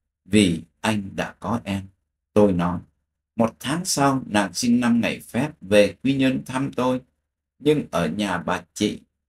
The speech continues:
mẹ nàng, một Phật tử, nhìn tôi không mấy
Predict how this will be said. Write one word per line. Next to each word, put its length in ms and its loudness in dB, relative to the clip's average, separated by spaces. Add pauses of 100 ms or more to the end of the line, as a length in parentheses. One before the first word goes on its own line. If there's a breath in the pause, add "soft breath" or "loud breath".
(200)
mẹ 280 -6
nàng, 400 -10 (180)
một 180 -6
Phật 280 -6 (140)
tử, 200 -4 (440)
nhìn 420 -4
tôi 240 2
không 300 -4
mấy 200 -2